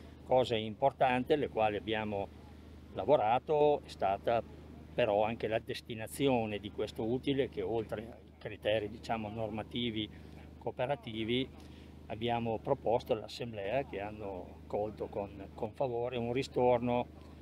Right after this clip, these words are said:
pari complessivamente a due milioni e duecentomila euro che noi andiamo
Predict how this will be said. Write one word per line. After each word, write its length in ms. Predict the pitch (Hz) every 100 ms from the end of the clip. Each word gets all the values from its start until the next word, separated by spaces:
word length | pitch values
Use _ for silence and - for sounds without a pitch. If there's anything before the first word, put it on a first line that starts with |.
| - -
pari 500 | 123 120 120 117 123
complessivamente 920 | - 113 120 - 113 110 117 123 117
a 60 | 110
due 220 | 123 120
milioni 460 | 117 110 120 117 110
e 60 |
duecentomila 960 | 117 113 - 120 113 113 113 113 110 107
euro 520 | - 117 110 113 165 -
che 120 | -
noi 220 | 101 117 113
andiamo 640 | 104 110 113 113 110